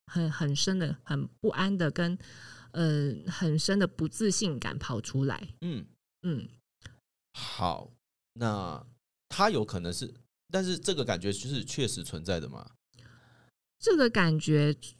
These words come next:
Speaker 1: 确实存在，但是它比较像是我们在那个事件，就过去那个事件的那个时候，
Speaker 2: 嗯。
Speaker 1: 对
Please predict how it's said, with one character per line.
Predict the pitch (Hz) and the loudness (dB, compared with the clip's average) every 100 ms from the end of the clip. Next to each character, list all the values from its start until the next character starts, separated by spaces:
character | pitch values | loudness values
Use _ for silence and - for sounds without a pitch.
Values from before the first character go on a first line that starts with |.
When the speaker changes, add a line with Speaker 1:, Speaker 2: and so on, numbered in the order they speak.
| _ | _
Speaker 1:
确 | - 320 | 4 6
实 | 233 185 | 6 4
存 | - 160 156 | 2 0 0
在， | 202 | 0
但 | 233 262 | 0 2
是 | |
它 | 277 | 0
比 | 285 | 2
较 | 180 196 | 2 0
像 | 240 196 | 0 -2
是 | 202 | 0
我 | 208 160 | 0 -2
们 | 151 147 143 143 - | -2 -4 -4 -6 -6
在 | 349 285 | 0 0
那 | 311 | 2
个 | 220 | 2
事 | 202 - 208 | 2 2 0
件， | 208 - | 0 -2
就 | - 240 208 | 0 0 0
过 | 220 269 | 6 6
去 | 214 233 | 6 2
那 | 208 | 2
个 | 175 | 0
事 | 208 | 0
件 | 175 190 165 | 0 0 0
的 | 151 | -2
那 | - 294 | -2 0
个 | 202 | 4
时 | 113 151 | 4 4
候， | 175 170 147 | 0 -2 -4
Speaker 2:
嗯。 | _ | _
Speaker 1:
对 | - 285 185 | 0 2 2